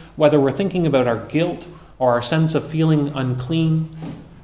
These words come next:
no matter what the issue is, as we come to all of Scripture, we're seeing again and again, this is why you land your plane here.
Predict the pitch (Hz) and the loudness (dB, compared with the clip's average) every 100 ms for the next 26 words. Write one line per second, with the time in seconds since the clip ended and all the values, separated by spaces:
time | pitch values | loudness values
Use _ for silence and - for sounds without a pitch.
0 | - 151 165 156 151 214 214 160 220 - | -4 2 2 2 2 2 0 0 -2 0
1 | 175 123 117 139 147 147 - 208 180 156 | 0 0 0 -2 -4 -6 -4 -2 0 0
2 | 147 185 185 - - 190 - 135 135 127 | 0 0 0 -2 -2 -2 0 0 0 0
3 | 202 185 160 123 160 175 170 156 139 127 | -2 0 0 0 -2 0 0 0 0 -2
4 | - - - - - - 196 165 170 170 | -8 -14 -20 -10 -6 -4 -4 -2 0 2
5 | 165 151 151 156 151 143 - 151 139 131 | 2 2 2 0 0 -2 -2 -2 0 0
6 | 123 135 139 110 - | 0 0 0 0 -6